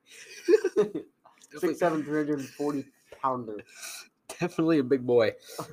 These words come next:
Speaker 2: Um, I actually have the Jets taking Kayvon Thibodeau out of Oregon. Uh, definitely a great player.
Speaker 1: You know.
Speaker 2: I think we're only going to the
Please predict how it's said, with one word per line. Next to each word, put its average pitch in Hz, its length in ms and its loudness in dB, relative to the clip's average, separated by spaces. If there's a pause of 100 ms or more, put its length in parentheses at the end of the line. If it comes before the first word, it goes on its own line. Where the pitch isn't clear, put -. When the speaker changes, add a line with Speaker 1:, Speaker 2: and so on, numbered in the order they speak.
Speaker 2:
Um, 117 560 0 (380)
I 131 80 2
actually 139 220 0
have 120 100 0
the 110 60 -8
Jets 113 240 -2
taking 104 300 -2
Kayvon 107 360 -2
Thibodeau 113 440 0 (120)
out 113 80 -2
of 107 80 -2
Oregon. 107 460 -2 (1700)
Uh, 95 180 -6
definitely 104 420 -4
a 98 120 -4
great 92 420 -8
player. - 340 -18 (2000)
Speaker 1:
You 92 60 -18
know. 90 180 -16 (240)
Speaker 2:
I 113 100 0
think 156 180 2
we're 170 100 6
only 143 140 6
going 117 340 0
to 107 180 -4
the 98 320 -6